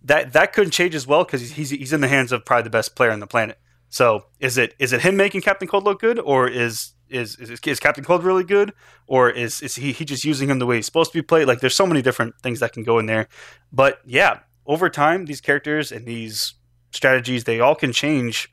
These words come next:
with time, that someone can discover something here, discover something there that could really skew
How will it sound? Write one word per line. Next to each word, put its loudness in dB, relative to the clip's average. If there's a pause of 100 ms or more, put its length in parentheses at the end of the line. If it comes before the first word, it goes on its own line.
(440)
with 2
time, 2
that 2
someone 0
can -6
discover -2
something -8
here, -4
discover -4
something -8
there 4 (460)
that -2
could -8
really 2
skew 0